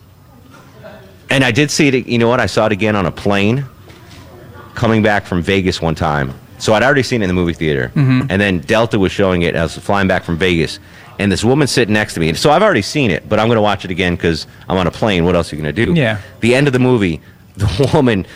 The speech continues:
Speaker 1: she's, I had forty-five, fifty years old, starts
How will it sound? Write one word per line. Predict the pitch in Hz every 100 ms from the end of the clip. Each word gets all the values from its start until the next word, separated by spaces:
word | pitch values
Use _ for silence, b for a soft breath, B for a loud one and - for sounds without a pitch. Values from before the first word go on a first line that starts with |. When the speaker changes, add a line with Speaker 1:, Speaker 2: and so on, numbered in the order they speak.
| B -
Speaker 1:
she's, | - 147 - -
I |
had | 127 104
forty-five, | - 123 110 117 98
fifty | 90 104 98
years | 95
old, | 92 87 78 B B
starts | - - 131 123 117 -